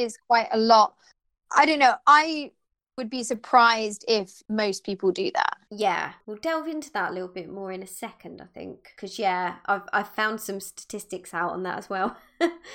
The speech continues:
Speaker 2: Um, and I'd
Speaker 1: No,
Speaker 2: be
Speaker 1: it's fine.
Speaker 2: interested to know what you do, 'cause I know we were comparing pedometers the other week. Yeah, but so for me, that was a bit of an epiphany, because, like I say, there was a bit of a phenomenon. There was quite a lot of motivational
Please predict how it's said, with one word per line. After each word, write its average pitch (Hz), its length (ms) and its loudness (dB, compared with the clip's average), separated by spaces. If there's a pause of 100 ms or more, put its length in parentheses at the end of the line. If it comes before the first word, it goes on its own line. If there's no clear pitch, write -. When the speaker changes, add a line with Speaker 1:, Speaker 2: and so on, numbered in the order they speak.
(140)
Speaker 2:
Um, 240 260 4
and 226 140 2
I'd 247 80 6
Speaker 1:
No, 320 80 4
Speaker 2:
be 277 80 0
Speaker 1:
it's 240 140 -6
fine. 262 100 0
Speaker 2:
interested 233 500 -4
to 233 80 -12
know 220 220 -4
what 208 220 -8
you 233 180 -8
do, 175 240 -8
'cause 196 160 -12
I 190 60 -6
know 190 200 -6
we 196 140 -8
were 185 220 -4 (340)
comparing 208 580 -4
pedometers 233 640 -6
the 196 120 -10
other 202 120 -10
week. 254 320 -12 (220)
Yeah, 202 560 -2
but 220 160 2
so 269 200 4
for 269 140 -10
me, 269 320 -2
that 247 160 0
was 269 120 -8
a 254 40 -10
bit 240 140 -4
of 254 80 -8
an 233 80 -6
epiphany, 285 920 -8 (180)
because, 269 400 -2
like 233 300 2
I 233 40 -6
say, 226 300 0
there 196 120 -2
was 196 120 -8
a - 40 -18
bit - 180 -4
of 214 80 -8
a 208 60 -8
phenomenon. 214 640 -6
There 190 120 -4
was 196 120 -8
quite - 360 0
a 202 40 -2
lot 208 320 -2
of 196 160 -6
motivational 214 1300 -2